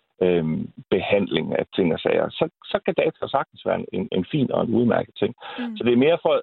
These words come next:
Speaker 1: for når, når jeg ikke sådan, øh, det er mere for ligesom de maskinstormer, der ligesom siger, øh, "Åh, det ville være meget bedre, hvis det hele var analogt," ikke også?
Speaker 2: Mm.
Speaker 1: Altså, fordi det har sgu også nogle, øh,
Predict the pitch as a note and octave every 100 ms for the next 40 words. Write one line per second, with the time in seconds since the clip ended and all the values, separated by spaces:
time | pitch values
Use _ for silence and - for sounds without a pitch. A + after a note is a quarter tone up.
0 | - - C3+ A#2 B2 A2+ B2+ B2+ E3 D#3+
1 | D3+ A2 F#2 F2 F#2 F#2+ _ A#2 D3 D3
2 | D3+ D#3 B2+ A#2 G2+ - C#3+ F3+ - G2
3 | F#2 F2+ G2 G#2+ A#2 G2 A2 A#2 D#2+ F2+
4 | F#2 F#2 - - A2+ A#2+ G2+ F#2+ G2 F#2
5 | G#2+ A#2 G#2+ A2 F#2+ - F#2+ G#2+ A#2 G#2
6 | - F2 F2 E2+ G2 - - - G2 G2+
7 | G#2 C4 - F#2 G2+ G#2 C3 C3 A#2+ -
8 | A#2 C3 A#2 G2+ F#2 F2